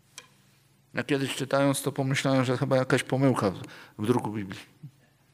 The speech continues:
Nie, jakiś paradoks. Nie, to nie jest zaprzeczenie, to jest fakt. Bo moja radość nie jest tutaj.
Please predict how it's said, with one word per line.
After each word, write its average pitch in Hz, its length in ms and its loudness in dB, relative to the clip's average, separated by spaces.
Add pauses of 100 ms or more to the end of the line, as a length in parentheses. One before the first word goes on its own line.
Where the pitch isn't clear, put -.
(140)
Nie, 123 300 4 (360)
jakiś 127 260 -2
paradoks. 139 580 10
Nie, 143 220 4
to 175 100 -2
nie 202 80 -2
jest 208 100 -6
zaprzeczenie, 185 560 2
to - 120 0
jest - 120 0
fakt. - 340 2 (460)
Bo 156 140 12
moja 202 340 12
radość 180 420 12
nie 196 160 8
jest 180 180 8
tutaj. 104 420 2